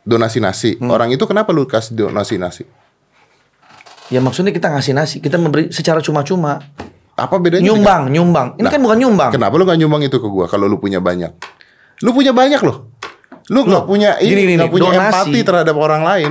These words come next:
Speaker 2: Det, donasi, nyumbang itu biasanya kepada orang yang mampu atau orang yang berkecukupan kepada orang yang tidak berkecukupan.
Speaker 1: Itu harus dibuktikan, Pak.
Speaker 2: Lu kan berkecukupan, ngapain gua nyumbang ke lu?
Speaker 1: Loh, itu kan harus dibuktikan.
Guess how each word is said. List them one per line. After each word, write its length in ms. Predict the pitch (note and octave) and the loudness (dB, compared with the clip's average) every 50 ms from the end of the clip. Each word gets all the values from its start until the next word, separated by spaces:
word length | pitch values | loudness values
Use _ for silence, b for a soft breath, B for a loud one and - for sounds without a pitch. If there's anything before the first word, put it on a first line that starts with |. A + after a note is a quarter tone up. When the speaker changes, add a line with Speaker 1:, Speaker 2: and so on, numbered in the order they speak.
| D3+ C#3+ | -6 -6
Speaker 2:
Det, 320 | C3 C#3+ D3 C3 - - | -2 0 0 0 -2 -4
donasi, 640 | - A2 B2+ C#3+ E3+ G3+ G#3 F#3 - - C#3+ C3 B2+ | -2 0 0 0 2 0 0 0 0 -2 -2 -2 0
nyumbang 580 | C3+ C#3+ E3 F3+ E3 C3 G#2+ G2+ F#2+ G2 A#2+ A#2 - | 0 0 0 0 0 0 0 0 0 -2 -4 -4 -6
itu 180 | D#3+ D3 A#3+ | -4 -2 -2
biasanya 600 | G3 E3 D#3+ C3+ - - A2+ G#2 G2+ G#2 A2 C3+ | 0 2 2 0 0 0 -2 -2 -2 -2 -4 -4
kepada 460 | C#3 - A#2 - A#2+ A2+ C#3 D3+ D#3 - B B B B B | -4 -6 -4 -2 -2 -2 -2 -2 -4 -6 B B B B B
orang 320 | - E3 F3+ A3 B3 A#3 | 0 0 2 2 0 0
yang 180 | G3+ F#3 D#3 D3 | 0 0 0 0
mampu 400 | C3+ B2 G#2 G2 F#2+ - C3 D3+ | 0 -2 -2 -2 -4 -2 -2 0
atau 160 | - D3+ - F#3 | 0 2 2 2
orang 220 | E3+ E3+ E3 E3 | 2 2 0 0
yang 60 | D3+ | -2
berkecukupan 500 | C#3+ C#3+ C#3 - B2+ - A#2 - F3 F3 | -2 -2 -4 -6 -4 -6 -6 -4 -4 -4
kepada 260 | E3 A#2+ - A2+ A2 | -4 -2 -2 -2 0
orang 260 | A2+ A2 G#2+ B2 C#3+ D#3 | 2 2 2 2 2 0
yang 120 | D#3 D#3+ E3 E3 | 0 -2 -2 -2
tidak 240 | E3 - G#2+ G#2 G#2 | -4 -4 -4 -2 -2
berkecukupan. 460 | G#2+ G2+ - A2 - B2 C3 - C3 | -2 -4 -4 -4 0 0 0 2 2
Speaker 1:
Itu 120 | - - F3+ | 2 2 2
harus 180 | G3 F3+ D3+ | 2 2 2
dibuktikan, 580 | C#3+ D#3 C#3 C#3 C3+ C#3+ F#3+ G3 - F3+ E3+ E3 | 0 2 0 0 -2 -2 -4 -2 -2 -2 -2 -2
Pak. 380 | D#3 - C3 - - - _ - - | -2 -4 -4 -4 -6 -10 _ -4 0
Speaker 2:
Lu 120 | A#3+ C#4+ | 0 2
kan 140 | E4 F4+ F#4+ | 2 2 2
berkecukupan, 720 | F#4 D#4+ C4+ E4 - - F4 D#4 E4+ E4 - D4+ G3+ G3 | 0 0 0 0 0 0 0 0 0 0 0 0 0 0
ngapain 240 | D3+ D3+ D3 D#3+ D#3+ | -2 -2 -2 -2 0
gua 160 | D#3+ D3 D3+ D3+ D3+ | 0 2 2 2 2
nyumbang 420 | D3+ D3 C#3+ C#3+ C3+ C3+ C3 C3 | 2 2 2 2 2 0 0 0
ke 80 | C3+ C#3 | -2 -2
lu? 480 | - G#3 B3 C4+ D4 C#4+ C#4 B3+ - | -2 0 0 0 0 0 -2 -4 -6
Speaker 1:
Loh, 240 | _ - - C3 C3 - - - | _ -4 -4 -4 -4 -6 -10 -4
itu 180 | - D3 D3 | -4 -2 -2
kan 160 | G3 G3+ A#3+ A3+ | 0 0 2 2
harus 160 | G3+ F#3 F3+ | 2 0 0
dibuktikan. 640 | - F3 D#3+ D3+ D3 - A3+ A3+ A3+ - B2 F#2+ | 0 -2 -2 -2 -4 -4 -6 -4 -2 -4 -4 -4